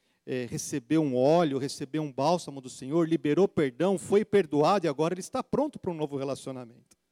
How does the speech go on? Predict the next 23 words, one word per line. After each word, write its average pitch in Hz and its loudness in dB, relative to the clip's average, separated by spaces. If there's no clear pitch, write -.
Mas 135 0
aí, 160 4
diante 156 0
dessa 147 -2
passagem, 147 -2
eu 156 -2
falei, 139 -4
"Não 135 -4
é 139 -2
só 151 -4
isso, 127 -8
Senhor, 123 -16
tem 151 -6
algo 156 0
mais. 143 -6
Tem 151 -6
algo 180 -2
mais 180 -4
do 180 -10
que - -8
um 175 -6
coração 156 -4
curado, 135 -6